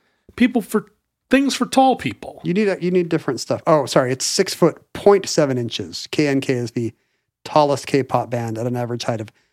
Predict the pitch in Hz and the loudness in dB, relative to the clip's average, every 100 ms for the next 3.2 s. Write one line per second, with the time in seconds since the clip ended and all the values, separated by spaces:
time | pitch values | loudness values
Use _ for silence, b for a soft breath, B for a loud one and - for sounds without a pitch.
0 | _ _ _ - - 170 - 147 131 - | _ _ _ -8 -2 -2 0 -2 -2 -4
1 | - 202 - - 147 131 107 - - 208 | 0 0 0 -2 0 0 -4 -4 -2 2
2 | 277 208 143 139 123 143 123 - 151 127 | 2 2 2 0 0 0 0 2 0 0
3 | 117 | -2